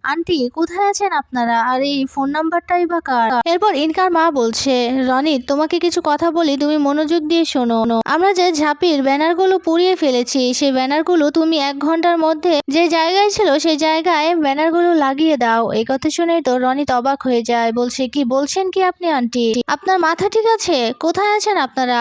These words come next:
আর কি বলছেন? কে বলছে আপনাদের এসব?" এরপর ইনকার মা বলছে, "আমাদের মেরে ফেলবে, তুমি যা করতে বলেছি তুমি তাই করো।" এরপর রনিত বলছে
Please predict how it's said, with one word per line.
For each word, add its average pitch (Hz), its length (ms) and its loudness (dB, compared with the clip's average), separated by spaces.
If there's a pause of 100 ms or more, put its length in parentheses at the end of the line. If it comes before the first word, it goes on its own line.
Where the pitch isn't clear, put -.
আর 277 180 -2
কি 349 200 -2
বলছেন? 247 460 0 (200)
কে 339 180 0
বলছে 320 360 0
আপনাদের 269 420 0
এসব?" 359 300 0 (300)
এরপর 381 380 2
ইনকার 339 300 0
মা 349 180 2
বলছে, 277 360 -2
"আমাদের 294 380 0
মেরে 294 280 2
ফেলবে, 247 360 0
তুমি 294 300 -2 (420)
যা 277 220 0 (120)
করতে 330 280 0
বলেছি 349 380 0
তুমি 339 240 -2
তাই 294 240 0
করো।" 240 320 0 (180)
এরপর 330 320 0
রনিত 320 300 -2
বলছে 254 340 -2